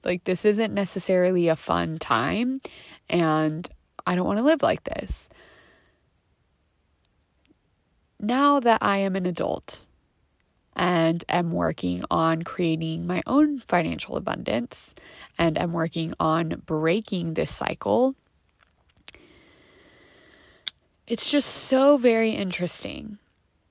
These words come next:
how every time that I feel myself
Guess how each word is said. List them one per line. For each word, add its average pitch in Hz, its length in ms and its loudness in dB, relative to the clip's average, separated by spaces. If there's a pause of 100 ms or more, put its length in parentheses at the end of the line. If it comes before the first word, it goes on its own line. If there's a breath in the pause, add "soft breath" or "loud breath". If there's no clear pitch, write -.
(120)
how 202 340 -2 (100)
every 208 440 2
time 185 680 -4 (100)
that - 720 -4 (920 loud breath)
I 196 120 -2
feel 185 340 0
myself 175 840 -2